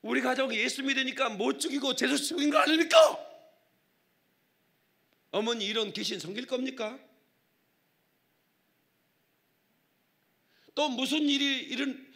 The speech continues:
어, 일어날지 모르는데 부들부들 떨며 살아갈 겁니까? 흥분해서 그렇게 말했대요. 갑자기 무당 엄마가 통곡을 하더라는 거예요.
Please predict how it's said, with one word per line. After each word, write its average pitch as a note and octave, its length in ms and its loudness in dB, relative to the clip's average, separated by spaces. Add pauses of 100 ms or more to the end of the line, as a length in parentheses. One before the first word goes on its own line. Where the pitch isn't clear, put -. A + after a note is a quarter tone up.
어, B3+ 320 -2
일어날지 B3+ 440 0
모르는데 B3 500 0
부들부들 C4+ 440 -2
떨며 C#4+ 300 2
살아갈 C#4+ 400 2
겁니까? F4 400 4 (2500)
흥분해서 B3 540 -4
그렇게 F3 180 -8
말했대요. A#2 520 -12 (760)
갑자기 - 580 -8 (1600)
무당 E3+ 280 -4
엄마가 C#3 640 -8
통곡을 C4 640 -8
하더라는 B3 320 -18
거예요. - 160 -20